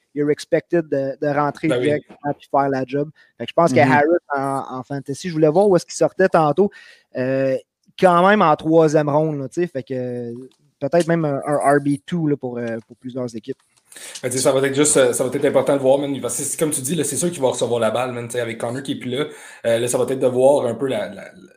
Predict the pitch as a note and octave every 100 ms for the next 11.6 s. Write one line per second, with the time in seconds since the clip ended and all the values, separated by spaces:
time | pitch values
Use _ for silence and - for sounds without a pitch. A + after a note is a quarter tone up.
0 | - A2+ A2 - A#2+ B2+ A2 F#2+ A#2 A2
1 | A#2 A2+ A2+ B2+ A#2 G#2+ A#2 A2+ A2 A2+
2 | A#2 A#2 B2 - A#2+ A2+ A2 A2 B2 -
3 | - G#2 G#2 C#3 - - - - A2+ A#2+
4 | A2+ A2 A2+ A2 A2+ - - A#2 A#2+ -
5 | G#2 G2 G2 - - A#2+ A2+ A2+ A2 A2
6 | A2+ A2 A#2 A#2+ - G#2+ G#2+ G#2+ A2 -
7 | A2+ A2 A2 A2+ A2 G2+ A2 G#2 G#2 G#2
8 | G#2 G2 A2 G#2+ A2 A#2+ B2+ - - -
9 | - _ G2 F#2 F2+ F2+ F2+ F#2+ G2+ G2
10 | A#2+ G2+ - G#2+ - G#2 G2 F#2+ A2 G2+
11 | F#2+ F#2+ F#2+ B2+ A#2 A#2